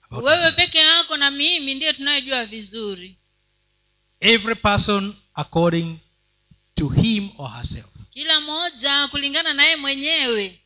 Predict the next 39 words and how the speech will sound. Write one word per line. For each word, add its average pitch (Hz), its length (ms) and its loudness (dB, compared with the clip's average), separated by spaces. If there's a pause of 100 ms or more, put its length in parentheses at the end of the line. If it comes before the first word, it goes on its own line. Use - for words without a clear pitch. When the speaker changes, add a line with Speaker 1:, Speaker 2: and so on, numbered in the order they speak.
(500)
Speaker 1:
Judas 277 380 4
was 156 200 2
there. 151 300 2 (600)
Speaker 2:
Ye-, 196 300 0 (200)
Yuda, 220 440 -8
Yuda 262 440 2
alikuwa 269 400 0
pale. 254 640 2 (1400)
Speaker 1:
I - 80 -10
don't 202 160 4
know 214 140 2
whether 196 420 -4
he 165 100 -2
was 165 200 -2
number 165 260 -2
one 190 260 2
to 160 100 -8
be 147 160 0
washed 185 340 0
his 160 180 -2
feet 233 280 0
or 147 160 0
number 135 380 -8
three 208 240 0
or, 147 180 -2 (280)
or 139 160 2
four. 208 300 0 (340)
Speaker 2:
Sijui 262 320 -4
alikuwa 320 640 2
namba 285 300 -4
ngapi 311 260 -4
katika 285 380 -2
ile 294 180 -4
ha-, 269 260 2
ile 262 420 0
shughuli 262 420 -4
ya 240 100 2
kuoshwa 262 400 -4
miguu, 233 680 -14